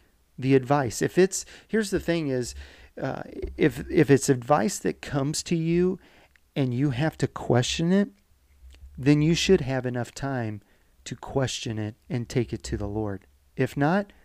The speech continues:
then I would suggest you not do it. If it's questionable, take it to the Lord and see what God wants you to do. The last one, number three,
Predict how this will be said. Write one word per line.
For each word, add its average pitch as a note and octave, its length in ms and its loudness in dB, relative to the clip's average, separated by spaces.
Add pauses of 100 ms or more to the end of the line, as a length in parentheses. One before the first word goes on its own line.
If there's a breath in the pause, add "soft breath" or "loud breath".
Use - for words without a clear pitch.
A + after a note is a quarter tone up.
(220 soft breath)
then A#2 420 -2
I A#2+ 220 -4
would A#2 220 -4
suggest A2 520 -8
you A#2 60 -8
not G#2 220 -8
do G#2+ 160 -6
it. F#2+ 160 -14 (840)
If - 140 -10
it's - 140 -2
questionable, A2 880 0 (640)
take F#3+ 200 -6
it F3 100 -10
to D#3+ 100 -6
the D3+ 80 -2
Lord C3+ 400 -2
and C3 180 -2
see G3 200 -6
what A3 200 -8
God F3+ 220 -6
wants A#2+ 320 -6
you G#2+ 60 -6
to G2+ 80 -8
do. F#2+ 260 -10 (840 soft breath)
The D3 100 -4
last D#3+ 340 2
one, B2+ 160 -2
number C3 200 -2
three, A#2 460 -6